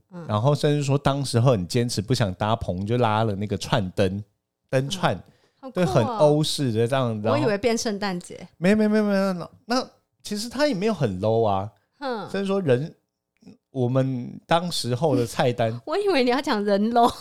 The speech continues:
Speaker 1: <laughs>
Speaker 2: 没有，没有，没有，我们当时候的菜单是包括那个很多老的菜，包括什么布袋鸡，然后
Speaker 1: 啊，那是什么？
Speaker 2: 布袋鸡就是鸡把它去骨之后，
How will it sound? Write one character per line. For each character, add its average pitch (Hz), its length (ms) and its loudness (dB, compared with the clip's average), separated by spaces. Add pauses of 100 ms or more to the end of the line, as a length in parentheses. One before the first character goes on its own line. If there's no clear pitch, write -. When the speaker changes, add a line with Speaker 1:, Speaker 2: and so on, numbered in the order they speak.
(240)
Speaker 1:
<laughs> 554 460 2
Speaker 2:
没 214 60 4
有， 240 60 8
没 240 60 8
有， 233 60 6
没 208 60 8
有， 165 80 4 (260)
我 147 80 0
们 151 100 -4
当 240 180 4
时 202 160 2
候 214 160 8
的 160 80 6
菜 160 280 2
单 139 220 2
是 139 100 -2
包 143 280 4
括 139 300 6
那 127 200 2
个 90 720 2
很 90 240 0
多 135 220 2
老 90 300 0
的 87 140 -10
菜， - 340 -2 (520)
包 113 120 -2
括 120 160 2
什 104 100 -8
么 85 320 -6 (160)
布 131 180 -4
袋 104 260 0
鸡， 92 360 -8 (580)
然 87 180 -10
后 107 180 0
Speaker 1:
啊， 285 180 -4
那 320 160 -8
是 320 140 -10
什 277 160 -8
么？ 226 400 -6
Speaker 2:
布 185 140 -6
袋 175 160 0
鸡 170 140 -8
就 180 140 -4
是 180 180 -4 (420)
鸡 165 320 -6
把 90 200 -4
它 139 220 -4
去 - 440 -4
骨 80 300 -14
之 107 260 -6
后， 98 400 -2